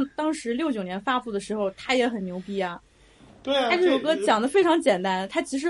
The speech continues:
Speaker 1: 应该是在那个越战环境当中。
Speaker 2: 对，对，对，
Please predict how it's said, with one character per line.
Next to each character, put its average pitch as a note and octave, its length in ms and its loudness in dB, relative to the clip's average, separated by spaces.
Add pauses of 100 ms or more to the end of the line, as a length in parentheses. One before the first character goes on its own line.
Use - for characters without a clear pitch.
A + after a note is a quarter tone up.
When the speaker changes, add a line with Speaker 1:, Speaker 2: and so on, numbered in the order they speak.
(120)
Speaker 1:
应 C#4 100 -2
该 D#4+ 180 2
是 D4 160 -8
在 B3 160 0
那 G#3 140 -6
个 D3 360 -8
越 D4+ 180 2
战 A#3 240 0 (160)
环 E3+ 160 -10
境 F#3+ 160 -4
当 E3 160 -8
中。 E3+ 240 -14 (400)
Speaker 2:
对， G#2+ 200 -6
对， G2+ 160 -8
对， - 120 -14